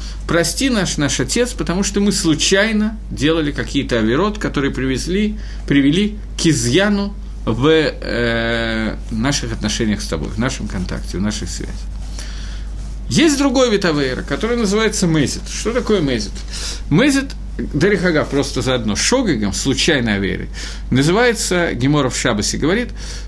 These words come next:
также авейра, которую человек знал, что нельзя делать, но не знал, какое наказание за эту авейру. В этом случае это тоже называется шогег, и он тоже должен принести жертвоприношение. Есть второй вид авирот,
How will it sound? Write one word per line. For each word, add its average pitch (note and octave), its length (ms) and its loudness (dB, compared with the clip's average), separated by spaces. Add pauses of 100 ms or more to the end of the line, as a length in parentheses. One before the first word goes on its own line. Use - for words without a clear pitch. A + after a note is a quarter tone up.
также G3 680 2
авейра, F#3+ 420 4
которую D3 320 0
человек F#3 280 4
знал, B2+ 320 2
что - 200 -2
нельзя C#3+ 340 2
делать, G#3 400 0
но E3 140 2
не E3 140 2
знал, G#3+ 340 2
какое E3+ 320 0
наказание C#3+ 520 0
за A2+ 120 -2
эту G#2+ 240 -2
авейру. C#2 280 -4 (1040)
В C3+ 60 2
этом D3+ 160 2
случае F3 380 2
это B2+ 120 -4
тоже C3 200 0
называется A2 460 0
шогег, A3 380 0 (460)
и - 40 4
он F3 140 4
тоже A3+ 260 2
должен F3 300 2
принести C#3+ 440 0
жертвоприношение. A#2+ 840 -2 (800)
Есть C#4+ 240 4
второй C#4 300 2
вид G3+ 340 -2 (100)
авирот, E3+ 440 2